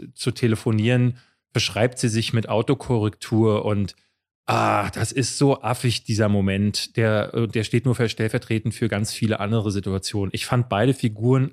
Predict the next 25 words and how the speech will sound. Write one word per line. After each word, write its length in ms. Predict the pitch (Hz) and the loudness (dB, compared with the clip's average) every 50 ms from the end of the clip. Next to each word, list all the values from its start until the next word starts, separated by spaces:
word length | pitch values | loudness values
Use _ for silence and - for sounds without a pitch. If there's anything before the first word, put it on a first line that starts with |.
| _ | _
absolut 720 | - - 113 - - - - 135 120 117 120 120 - - - | -10 -10 -10 -8 -6 -2 0 2 2 2 2 0 0 -4 -6
hassenswert. 800 | 113 - - 135 120 - 123 127 123 127 139 151 - - - _ _ _ _ _ _ _ _ _ - | -6 0 0 0 0 0 -2 0 2 2 2 0 -2 -6 -14 _ _ _ _ _ _ _ _ _ 0
Ähm, 460 | 120 110 107 104 107 107 110 110 110 - _ _ _ _ _ - | 0 2 2 4 2 2 2 0 -2 -6 _ _ _ _ _ -4
ich 200 | - 117 - - | -4 -4 0 0
hasse 200 | 127 120 - 147 | -2 0 0 2
das, 240 | 127 131 - - - | 2 2 0 0 0
wenn 140 | 127 120 117 | 0 2 2
Menschen 340 | 110 113 123 - - 139 | 2 2 0 0 0 -2
in 160 | 131 - 117 113 | -2 0 0 -2
Situationen 640 | 110 117 - 120 113 - - - 117 127 131 120 | -2 0 0 0 0 0 0 0 2 2 2 2
sind, 240 | 107 120 120 120 - | 2 0 0 0 -2
wo 140 | 120 113 - | -2 -4 -2
ein 240 | - 110 113 131 | 0 0 2 2
Gespräch 480 | 147 135 - - - 127 123 123 - - | 2 2 0 -2 0 2 2 2 2 0
alles 200 | 127 117 110 - | -2 -2 0 2
lösen 360 | 110 110 117 120 120 131 117 | 4 4 4 4 4 2 2
würde, 260 | 120 123 127 127 123 | 2 2 2 2 2
aber 180 | - 110 107 113 | 0 0 0 0
die 120 | 107 110 | 0 -2
Figuren 500 | 101 - 120 110 110 - - 120 123 120 | -2 -2 -2 -4 -2 2 4 4 4 4
sich 160 | 113 110 107 - | 2 0 -2 0
lieber 240 | 120 107 113 107 | 0 2 2 0
angucken 480 | 113 110 110 123 - - 127 127 - 127 | 0 0 0 0 2 0 -2 0 0 0
und 140 | 113 107 - | 0 0 0
anschweigen, 720 | 101 117 143 - - - 98 92 95 98 107 113 117 113 | 0 0 0 0 0 -2 0 0 0 0 0 0 -2 -2